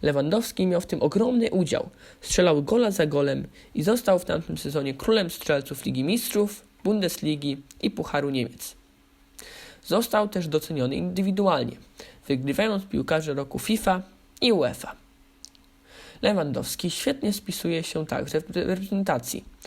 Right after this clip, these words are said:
której jest kapitanem i najlepszym strzelcem. Niestety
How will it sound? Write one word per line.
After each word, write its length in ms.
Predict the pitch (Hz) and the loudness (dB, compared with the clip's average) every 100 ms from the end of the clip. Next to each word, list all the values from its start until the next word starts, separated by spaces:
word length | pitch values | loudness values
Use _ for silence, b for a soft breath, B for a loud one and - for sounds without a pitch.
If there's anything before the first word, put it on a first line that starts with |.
| B B | B B
której 300 | B 190 170 | B 0 0
jest 160 | 156 - | -2 -4
kapitanem 680 | 127 - - 196 175 170 180 - | -6 -2 2 4 4 -2 -6 -4
i 100 | 262 | 2
najlepszym 480 | 214 170 143 - 135 | 2 2 -2 -4 -6
strzelcem. 460 | - - - - - - _ - B B B B | -2 -2 -2 -8 -16 -20 _ -20 B B B B
Niestety 540 | 214 220 123 120 170 | 0 0 -2 0 0